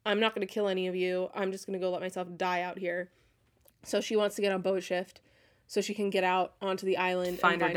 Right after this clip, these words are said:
Speaker 2: dad.
Speaker 1: her dad. And then Hetty ends up getting picked for that position,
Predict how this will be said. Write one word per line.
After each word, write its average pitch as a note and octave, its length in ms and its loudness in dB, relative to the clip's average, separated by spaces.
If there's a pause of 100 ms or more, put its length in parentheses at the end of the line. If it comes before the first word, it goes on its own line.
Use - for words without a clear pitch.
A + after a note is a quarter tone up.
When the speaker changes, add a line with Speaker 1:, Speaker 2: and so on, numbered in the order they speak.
Speaker 2:
dad. D3+ 180 6
Speaker 1:
her F3 140 -6
dad. G3 60 -14 (460)
And G#3+ 160 2
then F#3+ 500 4 (880)
Hetty A#3 320 4
ends G3 160 2
up F#3+ 100 -4
getting F#3+ 220 2
picked F#3 420 -6
for - 220 -4
that F3 180 -2
position, F3 640 -4